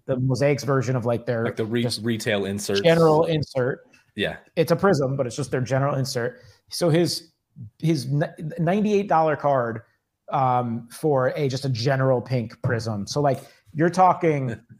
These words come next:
Speaker 2: <laughs>
Speaker 1: like, any rare stuff, any autos from any products that have been released so far, any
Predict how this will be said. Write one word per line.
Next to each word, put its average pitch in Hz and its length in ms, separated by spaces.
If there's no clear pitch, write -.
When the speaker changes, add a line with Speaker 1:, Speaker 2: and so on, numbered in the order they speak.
Speaker 2:
<laughs> - 460
Speaker 1:
like, 156 280
any 175 280
rare 156 340
stuff, 170 380
any 151 180
autos 156 440
from 160 220
any 220 240
products 170 320
that 165 60
have 135 80
been 131 140
released 120 220
so 123 140
far, - 400
any 151 200